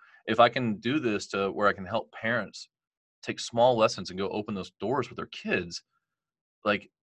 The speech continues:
that's not just gonna impact, like, whether I can make a million kids a millionaire, right? It's also gonna impact, like, those families to be able to talk about those things. And I'm a big believer in that if you know something and you train it, it solidifies in you, right?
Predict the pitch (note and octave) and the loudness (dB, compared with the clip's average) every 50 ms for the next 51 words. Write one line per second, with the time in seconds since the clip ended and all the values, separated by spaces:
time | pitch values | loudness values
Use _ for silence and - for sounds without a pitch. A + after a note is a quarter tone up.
0 | _ - A#2 B2+ D3+ - - C#3 C3 D3+ E3+ F3+ - A2+ G2+ G2 A#2+ C3 C#3 C3 | _ 0 2 2 2 2 0 2 6 6 6 6 4 0 -4 2 4 4 4 2
1 | - - A#2+ B2 A#2+ A2 - G2+ A2 A#2 A2+ - G#2+ G2 F#2+ F#2 E2+ - F2+ F2 | -2 -6 -4 -2 -2 -2 -2 0 -2 -2 -2 2 4 4 4 4 2 -4 -10 -10
2 | E2 - F#2 G2+ G#2+ G#2+ G#2 G#2 G2 - - F#2+ F#2+ - F#2+ F2+ F#2+ G2+ G2 F#2+ | -10 -8 -6 -2 0 2 2 2 0 0 -4 -8 -8 -8 -6 -6 -6 -6 -6 -6
3 | F2+ - G2+ F2+ - E2 - G2 F#2 E2+ D#2 D#2+ D#2 D#2+ F2 F#2+ - - F3+ G2 | -8 -10 -10 -10 -10 -8 -6 -6 -6 -6 -8 -12 -12 -12 -14 -14 -10 -6 -4 -4
4 | A2 - - - - - - A#2 B2+ A#2+ D3+ C3 C#3 C3 A#2 G#2+ G#2 G#2+ G#2 A2+ | -4 -6 -8 -10 -8 -2 0 0 0 0 -2 -4 -2 -2 -2 -2 -2 -2 2 4
5 | G#2+ G2+ - - E2+ E2+ E2 - _ _ _ _ _ _ _ _ _ _ - G#2 | 2 2 2 0 -6 -6 -6 -10 _ _ _ _ _ _ _ _ _ _ -2 -2
6 | G#2 G2 - - A2+ G#2+ A2+ B2+ A#2 E2 E2 E2+ F#2 A#2+ - - _ _ _ _ | -2 -2 -2 0 2 2 2 2 0 -2 -6 -6 -8 -8 -10 -12 _ _ _ _
7 | _ _ _ - G#2+ G2+ G#2+ G#2 G2+ F#2+ - - - A#2+ - - C3 A2 G2 F2+ | _ _ _ -6 -4 -2 0 0 -2 -4 -2 0 0 0 2 2 4 4 4 4
8 | F#2 F2+ F2 - - - E2+ E2+ F2 F#2 G2 - - _ _ _ _ _ - - | 4 -2 -6 -6 -6 -10 -12 -12 -10 -12 -14 -16 -18 _ _ _ _ _ -8 -4
9 | G#2 G#2 G#2 B2 D3+ D3+ A#2+ B2 B2+ C3 B2 B2 A#2+ A#2+ A2 G#2+ A#2 B2 A#2+ G2 | 0 2 2 4 2 2 0 0 -4 -4 -4 -2 -4 -4 -2 -2 -2 -2 -2 0
10 | G2 G2 - F#2+ F2+ F#2 F#2 F2+ - - - - - - G2 F#2+ F#2+ F#2+ F#2+ G2 | -2 -2 -2 -2 -4 -2 -2 -4 -4 -4 -8 -10 -6 -6 -4 -4 -4 -6 -4 0
11 | G#2 G#2+ A#2+ C3+ - - G#2+ F2+ - - G2 F#2+ G2 - - F#2 F2 E2+ D#2 - | 2 2 2 2 2 0 -2 -2 -2 -8 -10 -10 -10 -10 -12 -12 -12 -12 -10 -8
12 | - - B2+ D3 C3 G2 F#2 F2 - _ _ _ _ _ _ _ _ _ _ _ | -4 -2 -2 -2 -4 -6 -8 -8 -10 _ _ _ _ _ _ _ _ _ _ _
13 | - - G2 - - - G#2+ G#2 C3+ E3+ F3+ - F#2 E2+ D#2+ D#2+ - E2 D#2+ D#2 | -12 -12 -10 -10 -8 -6 -4 -2 -2 -2 -2 -2 -2 -4 -4 -4 -10 -12 -16 -16
14 | D2+ D#2 E2 F2 A2 C3+ - - | -12 -8 -4 -4 -4 -4 -6 -12